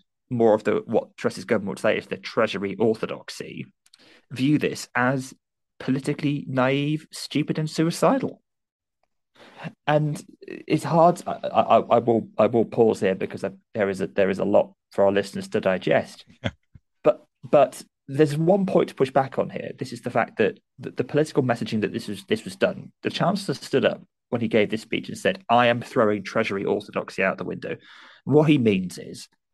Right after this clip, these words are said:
Speaker 1: that actually, you know, there's been a groupthink here, he said. "Treasury groupthink has held us back." Now, I, I utterly reject this notion of Treasury groupthink, because groupthink to me implies consensus, it implies continuity.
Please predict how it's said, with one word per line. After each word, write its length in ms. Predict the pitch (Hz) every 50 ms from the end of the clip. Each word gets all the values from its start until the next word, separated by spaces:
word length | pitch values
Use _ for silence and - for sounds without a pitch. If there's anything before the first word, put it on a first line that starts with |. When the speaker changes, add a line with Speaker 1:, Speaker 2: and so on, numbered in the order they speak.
| _ - - _ _ _ _ _ -
Speaker 1:
that 440 | - 113 110 101 98 - - - - _ _ _ _ _ -
actually, 560 | 135 - - - - 101 98 92 87 87 - - -
you 140 | - - -
know, 220 | - - 69 67 55 53 - - - - - - - - 104
there's 220 | 110 120 113 104
been 100 | - 107
a 60 | 113
groupthink 640 | 110 117 120 135 135 131 - - 110 98 92 - -
here, 280 | - 104 90 85 - -
he 100 | - 104
said. 320 | - - - 90 - -
"Treasury 380 | - - - 110 - 123 113 101
groupthink 380 | - 113 - - - - 95 -
has 100 | 101 -
held 260 | - 95 85 87 -
us 80 | -
back." 260 | - - - - - -
Now, 180 | 113 113 117
I, 320 | - 143 139 147 156 156 - -
I 140 | 131 135 135 - -
utterly 300 | 147 151 - - 147 135
reject 320 | 127 123 - 117 82 -
this 140 | - - -
notion 260 | 104 95 92 95 -
of 80 | - -
Treasury 320 | - - 98 - 92 92
groupthink, 560 | 92 101 95 95 - - - - - - - - _
because 360 | - 120 - 120 113 113 - - - - - - - - - _ _ -
groupthink 460 | - 170 196 214 180 - 135 131 131
to 80 | - 120
me 160 | 117 113 104
implies 460 | 101 104 101 - 104 98 98 95 95
consensus, 720 | - - - 104 98 - 143 131 131 127 - 127 120 -
it 80 | 120 107
implies 340 | 107 113 - 104 107 107 104
continuity. 840 | - - - 95 190 - - 104 98 90 90 - - - - - -